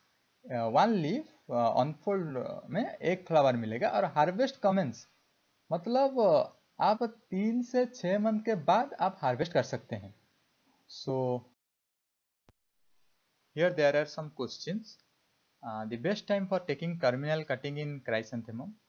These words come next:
पिछले वाले वीडियो में हमने क्राइसेंथेमम का क्वेश्चन नहीं किया था।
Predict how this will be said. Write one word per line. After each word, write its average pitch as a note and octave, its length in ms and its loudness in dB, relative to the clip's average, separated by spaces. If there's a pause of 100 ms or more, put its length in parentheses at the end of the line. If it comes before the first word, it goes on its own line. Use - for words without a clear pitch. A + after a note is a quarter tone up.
(300)
पिछले G3+ 260 -6
वाले G3+ 220 4
वीडियो E3 340 -2
में F3+ 240 -4
हमने D3+ 440 -4
क्राइसेंथेमम D3+ 760 -4
का D3+ 200 -4
क्वेश्चन D3 380 -10
नहीं C#3 240 -4
किया A#2+ 180 -2
था। G#3+ 240 -12